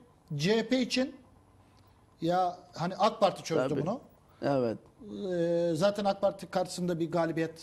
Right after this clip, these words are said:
Speaker 1: alamama gibi bir şey var. Sayın Kılıçdaroğlu da hani bir daha yenilirse bu sefer diyecekler ki
Speaker 2: Tabii hiçbir
Speaker 1: hani,
Speaker 2: zaman gelemeyiz
Speaker 1: hani ya
Speaker 2: korkusu.
Speaker 1: hani Baykal'ı biz attık bu kadar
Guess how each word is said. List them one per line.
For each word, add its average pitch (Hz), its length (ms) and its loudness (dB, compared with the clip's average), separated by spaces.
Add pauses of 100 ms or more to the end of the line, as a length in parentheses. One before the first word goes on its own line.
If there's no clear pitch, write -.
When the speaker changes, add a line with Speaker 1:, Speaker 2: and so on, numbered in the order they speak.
(160)
Speaker 1:
alamama 160 360 -2
gibi 131 200 -6
bir 139 40 -4
şey 143 260 -2
var. 156 80 -2
Sayın 165 240 -4
Kılıçdaroğlu 156 600 -4
da 147 140 0 (480)
hani 139 160 -8
bir 151 60 0
daha 180 140 4
yenilirse 170 600 -2 (260)
bu - 60 -14
sefer 165 180 0
diyecekler 170 400 0
ki 147 120 -8
Speaker 2:
Tabii 180 240 6
hiçbir 196 120 -8
Speaker 1:
hani, 214 120 2
Speaker 2:
zaman 202 260 6
gelemeyiz 170 400 8
Speaker 1:
hani 190 80 2
ya 202 60 8
Speaker 2:
korkusu. 139 480 4
Speaker 1:
hani 196 220 2
Baykal'ı 190 560 2
biz 165 100 -2
attık 175 400 -2
bu 156 60 -8
kadar 151 240 0